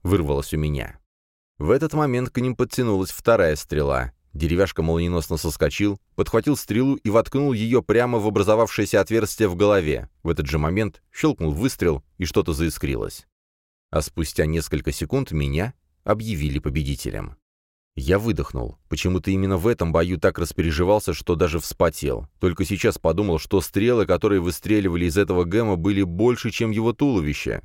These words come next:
Наверное, именно на этот процесс и тратилась большая часть умми. Я машинально осмотрелся. Почему-то мне сейчас захотелось поговорить с Антоном. Наверное, чтобы подбодрить,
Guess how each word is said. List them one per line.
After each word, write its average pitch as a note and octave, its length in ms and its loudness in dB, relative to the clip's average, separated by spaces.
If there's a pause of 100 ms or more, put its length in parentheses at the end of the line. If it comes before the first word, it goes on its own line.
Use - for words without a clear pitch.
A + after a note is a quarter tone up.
Наверное, D#2 440 0
именно E2+ 360 -2
на F#2+ 160 0
этот E2 240 -2
процесс D2+ 520 -2
и G#2 120 -2
тратилась F#2 580 2
большая D#2 520 0
часть - 520 -6
умми. C2 480 -6 (720)
Я C3+ 180 2
машинально G2 540 0
осмотрелся. D2 800 -4 (140)
Почему-то E2+ 400 -2
мне D#2 120 -2
сейчас D#2 380 -2
захотелось D#2+ 720 -2
поговорить E2+ 420 0
с - 80 -4
Антоном. D#2 580 -2 (120)
Наверное, F2 480 0
чтобы G2+ 340 0
подбодрить, D#2+ 800 -2